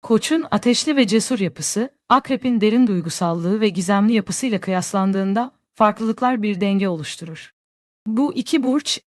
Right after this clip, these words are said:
ilişkilerinde birbirlerine karşı tutkulu bir çekim hissedebilirler.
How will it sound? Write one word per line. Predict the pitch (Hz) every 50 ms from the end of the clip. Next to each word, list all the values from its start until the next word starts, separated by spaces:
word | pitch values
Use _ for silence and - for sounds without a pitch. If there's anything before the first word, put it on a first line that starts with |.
| _ _
ilişkilerinde | - 254 247 - - - - 247 254 247 240 254 262 269 226
birbirlerine | 247 240 247 220 254 254 254 247 240 254 254
karşı | - 226 196 185 - - 190
tutkulu | - 202 - - - 247 226 208
bir | 220
çekim | - - 196 - - 233
hissedebilirler. | 208 170 - - 202 175 180 170 175 185 190 180 170 160 151 143 -